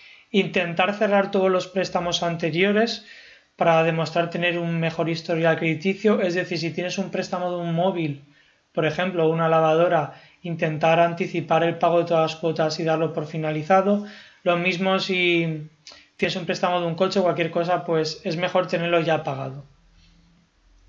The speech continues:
No es obligatorio, pero mejor ya tener todas las deudas cerradas. Conseguir un contrato indefinido, lógicamente, si tienes la oportunidad de poder elegir, siempre es mejor un sitio en el que tengas un contrato indefinido.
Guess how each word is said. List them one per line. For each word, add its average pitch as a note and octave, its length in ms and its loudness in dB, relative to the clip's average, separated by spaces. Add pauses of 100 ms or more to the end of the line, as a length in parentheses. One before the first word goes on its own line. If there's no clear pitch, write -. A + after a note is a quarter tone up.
(380)
No F3 140 0
es F3+ 100 0
obligatorio, F#3+ 580 2
pero F3+ 140 2
mejor D#3 260 0
ya E3+ 200 4
tener F3 240 -2
todas E3 160 2
las D#3+ 80 0
deudas E3+ 460 0
cerradas. - 760 -8 (800)
Conseguir F3+ 440 2
un F#3 100 -2
contrato F3 380 2
indefinido, F#3 580 0
lógicamente, E3+ 640 0
si F#3 140 -2
tienes D#3+ 180 -4
la E3 80 4
oportunidad D#3+ 480 -2
de D#3 140 0
poder D#3 260 -2
elegir, D3+ 540 -4
siempre E3 360 -6
es D#3 60 -4
mejor D#3+ 480 -4 (640)
un E3+ 140 -2
sitio E3+ 260 0
en E3+ 80 2
el D#3+ 60 0
que E3 80 2
tengas E3 260 0
un E3 80 -4
contrato D#3 320 -2
indefinido. F3+ 720 0